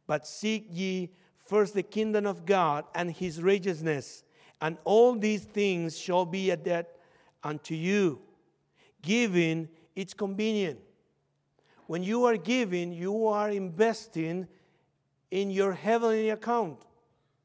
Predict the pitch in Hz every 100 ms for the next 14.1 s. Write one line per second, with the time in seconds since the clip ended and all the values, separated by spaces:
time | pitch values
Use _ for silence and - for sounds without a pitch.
0 | _ _ _ _ _ _ _ _ _ _
1 | _ _ _ _ 156 208 233 247 214 202
2 | 190 214 - 220 202 190 214 208 185 170
3 | 165 165 170 175 180 175 165 170 160 131
4 | 110 _ _ _ _ _ _ 131 139 165
5 | 170 170 165 - 175 147 - _ _ _
6 | _ - 139 147 139 123 _ _ _ _
7 | _ - 123 147 139 117 98 87 _ _
8 | _ _ _ _ _ _ _ - 151 -
9 | 202 214 196 190 196 220 196 165 160 -
10 | 180 180 180 - 196 196 160 156 170 165
11 | - 185 202 185 160 147 - - _ _
12 | _ _ _ _ _ _ _ _ - 175
13 | 180 185 175 - - 214 214 180 170 165